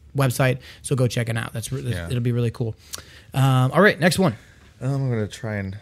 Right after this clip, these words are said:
Speaker 2: see if I can get this right. Ki-, I think, believe it's Kyrie Stav.
Speaker 1: Nice, I like that
Speaker 2: Says,
Speaker 1: name.
Speaker 2: "Do you have plans for an E D F soon?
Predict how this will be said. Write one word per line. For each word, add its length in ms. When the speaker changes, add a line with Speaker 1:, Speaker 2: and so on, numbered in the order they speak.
Speaker 2:
see 160
if 100
I 80
can 120
get 160
this 180
right. 260
Ki-, 280
I 60
think, 160
believe 160
it's 160
Kyrie 500
Stav. 580
Speaker 1:
Nice, 320
I 20
like 160
that 220
Speaker 2:
Says, 200
Speaker 1:
name. 140
Speaker 2:
"Do 80
you 280
have 260
plans 420
for 220
an 120
E 120
D 160
F 160
soon? 380